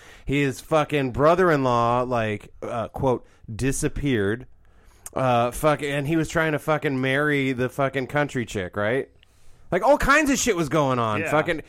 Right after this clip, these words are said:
Speaker 1: and that's what I'm talking about, is that it's like, at first you're just kinda like, "Oh, this seems like it'll be a fun show." <laughs> Yeah, yeah, it ain't that fucking fun, man. It's <laughs> exhausting. Especially,
Speaker 2: Right.
Speaker 1: it's kinda like watching Game of Thrones or something like that, 'cause you're just kind of like, "Oh, this character's gonna be awesome. Oh, he's dead?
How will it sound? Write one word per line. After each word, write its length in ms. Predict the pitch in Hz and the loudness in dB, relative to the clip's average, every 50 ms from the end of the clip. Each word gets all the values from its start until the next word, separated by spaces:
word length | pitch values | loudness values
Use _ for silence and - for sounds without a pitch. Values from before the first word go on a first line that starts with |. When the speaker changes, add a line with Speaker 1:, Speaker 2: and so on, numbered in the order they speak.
| - - - - - - - | -16 -20 -20 -20 -18 -8 -2
Speaker 1:
and 80 | 180 196 | 0 0
that's 140 | 220 214 | 2 2
what 80 | 233 233 | 2 0
I'm 40 | 190 | 2
talking 180 | 208 226 214 | 2 2 2
about, 160 | 202 196 170 156 | 4 4 4 4
is 40 | 143 | 4
that 100 | 156 147 | 2 0
it's 80 | 135 156 | 2 2
like, 180 | 156 147 131 | 2 2 2
at 80 | 156 - | -2 -4
first 300 | - 185 220 220 190 156 | 0 0 0 0 0 0
you're 80 | 170 151 | -4 -6
just 100 | - - | -2 2
kinda 140 | 165 156 | 2 4
like, 180 | 139 131 123 - - - - - | 4 4 2 0 -8 -16 -4 2
"Oh, 200 | - 277 302 262 | 4 6 6 6
this 160 | 233 226 - | 4 2 0
seems 240 | - 214 175 139 143 | 0 -2 0 2 2
like 140 | 131 110 123 | 0 2 0
it'll 100 | 117 113 | -2 -2
be 100 | 110 110 107 | 0 0 -2
a 60 | 95 | -2
fun 380 | - - - 131 127 123 123 | -4 -2 -2 -2 0 -2 -4
show." 500 | 120 - - 165 165 131 95 92 85 - - _ _ _ _ - - | -6 -6 -4 -4 -4 -4 -4 -6 -8 -10 -14 _ _ _ _ -16 -16
<laughs> 120 | - - | -6 -4
Yeah, 100 | 214 196 - - - | -4 -4 -4 -8 -14
yeah, 160 | 104 113 123 | -14 -12 -10
it 140 | 113 123 135 | -4 -2 0
ain't 140 | 143 151 151 | 0 0 2
that 200 | 160 160 156 - | 2 2 2 2
fucking 280 | - 156 151 - 131 - | 0 0 0 0 -6 -2
fun, 260 | - 147 165 170 135 | 0 0 0 2 0
man. 240 | 113 113 117 131 - - _ - | 0 0 -2 -2 -4 -8 _ -8
It's 180 | 131 - - | -8 -6 -6
<laughs> 0 | |
exhausting. 920 | 151 - - - - 170 165 - - - - - - - - - - - - - 381 381 - _ - - _ _ - - - - - - - - - - - _ _ - - - - | -6 -6 -6 -4 -2 -4 -4 -4 -8 -14 -14 -12 -12 -14 -10 -10 -12 -12 -10 -12 -14 -16 -14 _ -20 -20 _ _ -18 -18 -18 -20 -20 -20 -20 -20 -20 -20 -20 _ _ -20 -20 -10 -8
Especially, 420 | 160 156 - 185 196 190 208 208 | -8 -4 -2 -2 -2 0 0 0
Speaker 2:
Right. 60 | 170 | 0
Speaker 1:
it's 120 | 190 - - | -2 0 0
kinda 160 | 226 247 247 | 2 4 4
like 120 | 226 175 | 4 4
watching 260 | 160 156 143 143 135 110 | 4 2 2 2 -2 -2
Game 160 | 120 110 113 | 0 0 0
of 80 | 113 - | -2 -2
Thrones 260 | 107 104 101 101 101 | 0 0 0 0 -2
or 60 | 110 | -2
something 280 | - - 104 98 98 92 | -4 -2 -2 -2 -2 -2
like 20 | |
that, 140 | 98 98 92 101 | -2 -4 -4 -4
'cause 100 | 107 98 | -4 -6
you're 80 | 101 98 | -6 -8
just 120 | 92 - | -8 -6
kind 180 | - 104 98 95 | -4 -4 -2 -2
of 60 | 98 | -2
like, 200 | 98 95 90 - - - - - - - - - - | -2 -2 -4 -6 -14 -20 -20 -20 -20 -20 -8 -2 0
"Oh, 220 | 170 180 175 160 | 2 2 2 2
this 120 | 175 165 - | 0 -2 0
character's 380 | - 185 160 139 - 143 127 | 2 4 4 4 2 0 0
gonna 160 | 110 147 139 123 | 2 2 2 2
be 100 | 135 - | 0 2
awesome. 280 | - 147 156 143 - 143 | 2 2 2 2 2 2
Oh, 100 | 135 127 | 2 2
he's 120 | 120 107 | 2 2
dead? 300 | 101 127 147 165 156 | 4 4 4 2 2